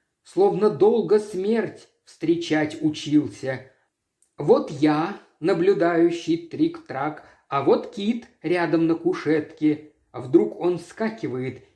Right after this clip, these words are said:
и выхватывает мой нож?» Он сделал незаметное движение, смертоносный клинок взметнулся из-под его левого плеча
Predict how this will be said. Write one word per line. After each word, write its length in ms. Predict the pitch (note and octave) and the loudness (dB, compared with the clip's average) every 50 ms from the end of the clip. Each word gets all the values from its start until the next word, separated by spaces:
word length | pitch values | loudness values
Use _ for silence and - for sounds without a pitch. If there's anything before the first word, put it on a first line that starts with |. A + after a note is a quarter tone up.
| _ - | _ -4
и 100 | D3 D3 | -2 0
выхватывает 840 | C#3+ D3+ D3 - C3 A#2 C#3+ D#3 D#3 - - B2+ C#3+ D3 D3+ D3 C#3+ | 0 0 0 0 -4 -4 -4 -4 -4 -6 -6 -4 -2 0 0 0 0
мой 240 | C#3+ D3+ D#3 D#3 | 2 4 4 4
нож?» 640 | D3+ D3 E3 F3+ E3 - - - - - - _ _ _ _ _ _ _ _ _ _ _ _ _ _ _ _ _ _ _ _ | 4 4 2 2 0 -2 -6 -10 -16 -20 -20 _ _ _ _ _ _ _ _ _ _ _ _ _ _ _ _ _ _ _ _
Он 200 | - B3 C#4 B3 | -6 -4 -4 -4
сделал 560 | G#3+ D#3+ G3+ A#3 A#3 A#3 A#3 A3+ G#3 F#3+ - - - | -2 2 2 4 4 4 4 4 2 2 0 -4 -6
незаметное 640 | F3+ G3 G3 - G3 F#3+ F#3+ G3 - - F#3 F#3 F3+ | -6 -4 -4 -2 -2 -2 -2 -2 -2 -2 -2 -2 -2
движение, 760 | D3+ D#3 F3 E3 C#3 C#3 D3+ C#3+ C#3 C3+ C3+ D3+ E3 F#3 F3+ | 0 0 0 0 2 0 0 0 0 -2 -2 -2 -2 -2 -4
смертоносный 800 | - - E3+ E3+ E3 - E3+ D#3+ E3 E3 D#3+ D#3 - D#3+ D3+ D3+ | -6 -4 -4 -4 -2 -2 0 0 2 2 0 0 -2 -4 -6 -2
клинок 520 | - D3+ D#3 D3+ E3+ A3 A#3+ A#3 - - - | 0 0 2 2 2 2 0 -2 -6 -10 -10
взметнулся 800 | D3+ D3 - D#3 E3 E3 E3+ E3+ E3 F#3 G3 F#3 E3 - - E3 | -10 -10 -2 2 2 2 2 2 0 2 2 2 0 0 -4 -6
из-под 420 | - - D#3+ D#3 - - E3 D3 C#3+ | -6 -4 -6 -8 -8 -8 -8 -4 -2
его 240 | D3+ D3+ D3+ D3+ | 0 2 2 2
левого 400 | D3 D3 D3 C#3+ C#3 C3 B2+ C3+ | 2 2 0 0 -2 -2 -4 -8
плеча 720 | B2+ - C#3 C#3+ D3 C#3+ - - A3 A3+ F#3+ C3 A2 - | -8 -8 -8 -8 -8 -8 -6 -6 -4 -4 -4 -4 -8 -10